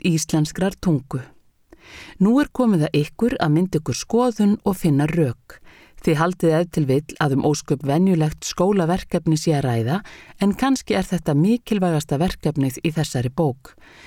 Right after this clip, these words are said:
Því framtíð tungumálsins íslensku veltur ef til vill á því hvaða afstöðu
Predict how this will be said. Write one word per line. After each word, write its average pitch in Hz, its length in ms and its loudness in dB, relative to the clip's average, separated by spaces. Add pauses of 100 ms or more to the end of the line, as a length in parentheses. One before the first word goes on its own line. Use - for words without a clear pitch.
(140)
Því 147 320 -2
framtíð 214 640 0
tungumálsins 180 880 0
íslensku 165 720 0 (100)
veltur 180 480 -2
ef 185 240 -6
til 208 160 -4
vill 202 160 -2
á 202 160 -4
því 127 200 -2 (360)
hvaða 165 240 0
afstöðu 139 640 -4